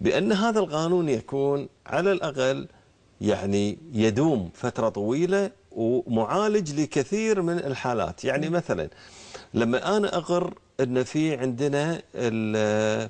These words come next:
Speaker 1: التفرغ الرياضي، وأقول: "نعم، أنا رتبت التفرغ الرياضي، ورتبت قانون للاحتراف"، لازم أرتب إصابات الملاعب، إصابات ال-، ال-،
Speaker 2: النادي
Speaker 1: ال-،
Speaker 2: الفروسية،
Speaker 1: لا،
Speaker 2: كذا.
Speaker 1: المشاهدين اللي موجودين،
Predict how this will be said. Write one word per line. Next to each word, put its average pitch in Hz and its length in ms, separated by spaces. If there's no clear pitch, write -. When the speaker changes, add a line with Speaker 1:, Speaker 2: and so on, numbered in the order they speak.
Speaker 1:
التفرغ 139 600
الرياضي، 107 680
وأقول: 139 640
"نعم، 110 400
أنا 107 200
رتبت 107 320
التفرغ 120 400
الرياضي، 98 320
ورتبت 170 520
قانون 165 380
للاحتراف"، 127 840
لازم 90 300
أرتب 98 420
إصابات 82 420
الملاعب، 147 520
إصابات 113 720
ال-، 101 800
ال-، 95 560
Speaker 2:
النادي 160 240
Speaker 1:
ال-، - 40
Speaker 2:
الفروسية، 196 580
Speaker 1:
لا، - 80
Speaker 2:
كذا. 196 520
Speaker 1:
المشاهدين 139 720
اللي 202 120
موجودين، 170 580